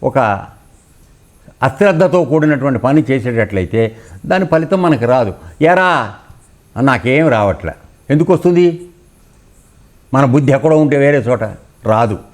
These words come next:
బుద్ధి దాని మీద పెట్టు, వస్తుంది ఖచ్చితంగా. ఇప్పుడు ఉపదేశం ఇచ్చిన వాళ్ళలో కొంతమంది కను-, కనబడుతున్నారు, కొంతమందికి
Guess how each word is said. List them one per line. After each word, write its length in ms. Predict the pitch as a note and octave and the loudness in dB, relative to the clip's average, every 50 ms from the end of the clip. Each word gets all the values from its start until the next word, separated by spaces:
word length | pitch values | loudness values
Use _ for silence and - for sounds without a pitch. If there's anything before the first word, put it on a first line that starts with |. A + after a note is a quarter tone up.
| - _ - - - | -20 _ -14 -4 -2
బుద్ధి 240 | B2 C3 B2+ C#3+ F3+ | 0 0 2 2 4
దాని 200 | F3 D#3+ D#3+ E3 | 4 4 4 4
మీద 160 | F3 F#3 E3 | 2 2 2
పెట్టు, 240 | E3+ E3+ C#3+ B2 D3+ | 2 0 0 0 0
వస్తుంది 460 | A2 F#2+ A#2+ - - - C#3+ C3+ G#2 | 0 2 0 -2 -2 -2 -2 -2 -2
ఖచ్చితంగా. 380 | F#2+ E2+ D2 - - D#2+ D2+ C#2+ | -2 -4 -6 -8 -10 -10 -10 -10
ఇప్పుడు 920 | C#2 - - _ _ _ - - - _ _ _ _ _ - D#3+ E3+ E3+ | -12 -16 -20 _ _ _ -20 -20 -20 _ _ _ _ _ 0 2 2 4
ఉపదేశం 440 | D3+ B2 C3+ C#3+ F3 F3 A#2 E3 | 4 2 2 2 2 2 2 2
ఇచ్చిన 240 | D#3+ C#3+ D#3+ D#3+ D#3 | 2 2 2 2 2
వాళ్ళలో 260 | D#3+ D#3+ E3 D#3+ D#3+ | 2 2 2 2 0
కొంతమంది 500 | - - D3 D3+ C3+ E3 E3 E3+ F3+ F3+ | 0 0 0 0 2 2 2 2 2 0
కను-, 240 | - - C#3+ C#3+ C#3+ | 0 2 0 0 0
కనబడుతున్నారు, 720 | - - - C3+ C#3 C#3+ D3 C#3 - C#3 B2+ A#2+ A#2 A2+ A2+ | -2 -2 -2 0 0 0 0 0 -2 -2 -2 0 0 0 -2
కొంతమందికి 600 | A2+ A#2 A#2+ B2 C3 C#3 C#3+ C3+ A#2 B2 A#2 | 0 0 0 2 2 2 2 0 0 -2 -6